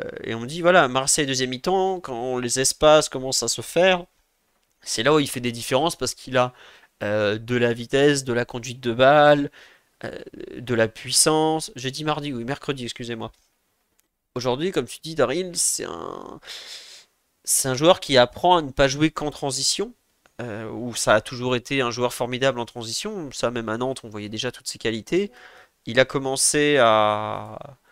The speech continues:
à jouer, euh, vraiment très en pointe avec le P S G depuis peu. À Francfort, il jouait pas forcément comme ça. On nous dit, « C'est pas le bon profil pour quatre-vingt-dix pour cent de matchs. » C'est aussi un joueur qui peut progresser.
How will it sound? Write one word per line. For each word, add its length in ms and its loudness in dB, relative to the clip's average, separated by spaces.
à 100 6
jouer, 640 2
euh, 680 0
vraiment 420 -2
très 340 0
en 140 -4
pointe 540 -2
avec 280 0
le 80 -4
P 180 -2
S 40 -4
G 120 -2
depuis 260 -8
peu. 300 -4
À 80 -4
Francfort, 800 0
il 80 -12
jouait 220 -6
pas 100 0
forcément 460 -4
comme 160 -8
ça. 260 -4
On 40 -12
nous 80 -6
dit, « 140 -8
C'est 140 -2
pas 120 2
le 80 -6
bon 100 -2
profil 300 -4
pour 120 -8
quatre-vingt-dix 360 -4
pour 160 -8
cent 100 -10
de 80 -6
matchs. » 240 -2
C'est 220 0
aussi 240 -2
un 40 -2
joueur 200 -4
qui 140 -8
peut 100 -6
progresser. 540 -8